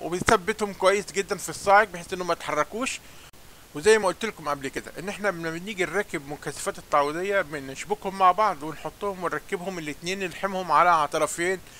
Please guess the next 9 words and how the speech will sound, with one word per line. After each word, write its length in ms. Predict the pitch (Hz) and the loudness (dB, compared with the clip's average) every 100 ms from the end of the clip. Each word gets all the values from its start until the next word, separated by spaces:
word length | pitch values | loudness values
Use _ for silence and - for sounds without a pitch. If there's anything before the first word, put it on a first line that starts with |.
| - - - | -20 -18 -12
ال-، 600 | 143 143 139 139 135 135 | -6 -4 2 4 4 2
الحدايد 440 | 123 - 143 170 | -4 -2 0 0
الستانلس 400 | 147 143 165 160 | -2 -6 -6 -6
ستيل 140 | - 180 | -8 -8
اللي 120 | 160 | -8
بتضرب 300 | - 143 147 | -8 -6 -4
الشراره. 380 | 123 127 117 110 - - - - | -4 -6 -6 -6 -10 -20 -18 6
بعد 200 | 240 262 | 8 8
كده 340 | 240 240 247 | 4 0 0